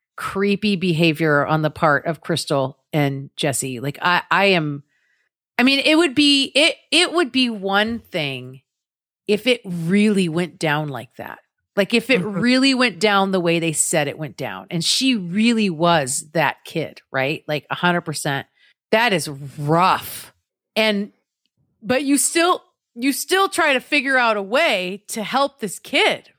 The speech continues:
Speaker 1: right?
Speaker 2: Right.
Speaker 1: Like,
Speaker 2: Mm-hmm.
Speaker 1: I, uh,
Speaker 2: Mm-hmm.
Speaker 1: and we're talking about a kid who is already orphaned,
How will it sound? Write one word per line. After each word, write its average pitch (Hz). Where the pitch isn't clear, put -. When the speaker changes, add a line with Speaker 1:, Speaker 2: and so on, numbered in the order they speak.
Speaker 1:
right? 233
Speaker 2:
Right. 156
Speaker 1:
Like, 226
Speaker 2:
Mm-hmm. 175
Speaker 1:
I, 339
uh, 240
Speaker 2:
Mm-hmm. 160
Speaker 1:
and 311
we're 392
talking 480
about 320
a 277
kid 285
who 240
is 240
already 240
orphaned, 220